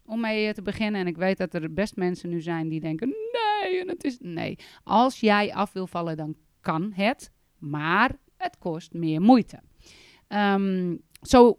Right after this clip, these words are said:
kan je ook een aantal dingen doen om dat een beetje, nou ja, zeg maar, actiever te krijgen, die schildklier. En een van de dingen daarvan is, eh, nou ja, jodium bijvoorbeeld uit zeewier. Dus, eh, heel veel sushi.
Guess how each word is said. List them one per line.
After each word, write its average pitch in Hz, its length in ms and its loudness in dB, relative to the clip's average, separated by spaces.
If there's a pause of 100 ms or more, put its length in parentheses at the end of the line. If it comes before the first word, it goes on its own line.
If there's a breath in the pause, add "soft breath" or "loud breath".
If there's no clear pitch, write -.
kan 254 180 4
je 226 100 0
ook - 180 0
een 262 100 0
aantal 208 300 0
dingen 180 240 2
doen 165 180 0
om 214 200 -4
dat 185 180 -4
een 185 120 -6
beetje, 165 500 -4
nou 170 180 -8
ja, - 80 -16
zeg - 220 -14
maar, 156 160 -10 (120)
actiever - 420 0
te 269 100 -8
krijgen, 233 360 2
die 214 80 2
schildklier. 208 640 0 (400 loud breath)
En 196 120 -4
een 196 160 2
van 190 100 -4
de 180 80 0
dingen 175 240 2
daarvan 165 320 0
is, 156 280 -2
eh, 160 60 0
nou 151 360 0
ja, 156 80 4
jodium 233 480 6
bijvoorbeeld 196 340 -4
uit 170 140 0
zeewier. 180 460 4 (360 loud breath)
Dus, 185 300 -2
eh, 175 380 4
heel 208 200 -2
veel 196 100 -8
sushi. 202 480 2